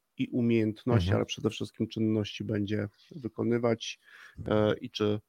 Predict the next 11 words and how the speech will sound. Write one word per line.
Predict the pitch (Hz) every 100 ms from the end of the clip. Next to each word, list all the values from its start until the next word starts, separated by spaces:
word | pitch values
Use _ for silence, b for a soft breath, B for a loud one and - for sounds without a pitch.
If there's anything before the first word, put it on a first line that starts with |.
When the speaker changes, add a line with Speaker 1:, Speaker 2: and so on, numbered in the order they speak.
| -
Speaker 1:
no, | - 113 -
ma | 113
umiejętności | 113 117 110 104 - 117 - -
ku-, | - - - - - 110 113 110
e, |
do | 107
tego | 107 107 104
potrzebne. | - - - 135 143
Speaker 2:
Mhm. | 104 85 110
Speaker 1:
Mhm. | 139 147 170 - _ _ _ _ _ - B B B B B B B B B B B _
Speaker 2:
Okej, | 110 - 85